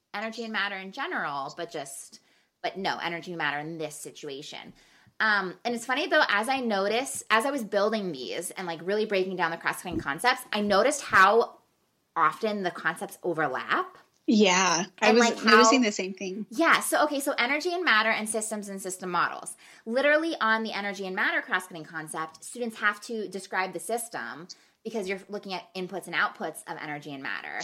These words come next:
Speaker 2: Mm-hmm.
Speaker 1: So they're, the, the system is, like, a smaller part. It's just, like, not emphasized in that cross-cutting concept. But then you flip it and have students look at the,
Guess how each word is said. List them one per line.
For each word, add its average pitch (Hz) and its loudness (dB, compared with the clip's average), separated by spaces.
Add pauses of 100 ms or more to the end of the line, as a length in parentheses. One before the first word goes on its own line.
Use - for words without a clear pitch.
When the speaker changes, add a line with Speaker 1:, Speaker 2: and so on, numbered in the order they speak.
Speaker 2:
Mm-hmm. 214 4 (580)
Speaker 1:
So 247 2 (300)
they're, 233 2
the, 214 -2
the 226 -2
system 294 -4
is, 226 -2
like, 208 -2
a 165 -6
smaller 254 -2
part. 135 -2
It's 226 -6
just, 226 -8
like, 220 -2
not 180 0
emphasized 262 -4 (100)
in 185 -4
that 151 2
cross-cutting 262 -6
concept. 269 -6 (260)
But 254 0
then 269 0
you 269 -6
flip 202 -6
it 285 -4
and 233 -8
have 233 -6
students 202 -10
look 185 -6
at 175 -8 (140)
the, 175 -6